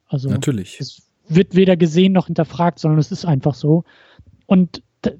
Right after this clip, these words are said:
Speaker 1: d-, ne, das sind so Fragen, die ich mir eben dabei stelle. Also, ähm, wenn wir irgendwie nur noch Medien oder verstärkt Medien über YouTube, über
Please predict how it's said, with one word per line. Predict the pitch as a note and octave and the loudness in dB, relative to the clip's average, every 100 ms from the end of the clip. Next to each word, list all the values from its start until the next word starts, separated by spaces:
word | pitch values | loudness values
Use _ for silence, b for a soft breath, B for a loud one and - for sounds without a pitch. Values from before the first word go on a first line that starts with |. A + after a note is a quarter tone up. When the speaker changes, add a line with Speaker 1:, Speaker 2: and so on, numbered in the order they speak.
| _ | _
Speaker 1:
d-, | - G3+ | -8 2
ne, | A3 B3 | 4 4
das | A3 | 4
sind | A3+ | 2
so | G3 | 2
Fragen, | G3 G#3+ G#3+ | 0 4 4
die | G3+ | 4
ich | G3 | 2
mir | G3+ | 2
eben | G3 G3 | 2 2
dabei | F#3+ F#3+ | 4 4
stelle. | F#3 A3 A3+ D#3 | 2 2 4 2
Also, | D3 D#3+ D#3 - _ _ _ _ _ _ _ - | 2 2 2 -2 _ _ _ _ _ _ _ -4
ähm, | D#3+ D#3+ D#3 D#3+ | -2 0 -2 -2
wenn | D#3+ A3 | 0 4
wir | C4+ F#3+ | 4 4
irgendwie | F3 F3+ E3 | 2 -2 -2
nur | E3+ G3 | 0 2
noch | F#3 D3+ G2 - _ _ _ _ _ - | 2 0 -6 -20 _ _ _ _ _ -6
Medien | E3+ F3 F3 E3 D#3 | 0 2 2 0 0
oder | D3 C#3 | -4 -4
verstärkt | D#3 - F3 - | -2 2 0 2
Medien | E3 F3 D#3+ D#3 - | 0 0 0 -6 2
über | G#3+ F#3+ | 4 6
YouTube, | D3 E3 D#3+ - C#3+ - | 2 -2 -4 -8 -10 0
über | G#3+ G#3 | 2 4